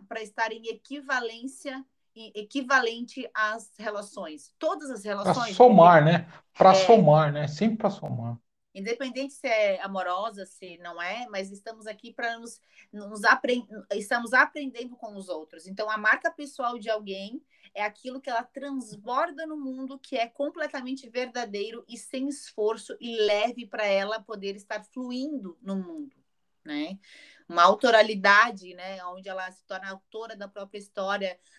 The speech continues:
Speaker 1: das próprias curas e do jeito que ela vai se curar.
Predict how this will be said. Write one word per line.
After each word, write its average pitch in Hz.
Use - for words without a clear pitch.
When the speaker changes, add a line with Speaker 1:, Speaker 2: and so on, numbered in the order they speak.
Speaker 1:
das 196
próprias 226
curas 240
e 220
do 208
jeito 247
que -
ela 220
vai 214
se 214
curar. 202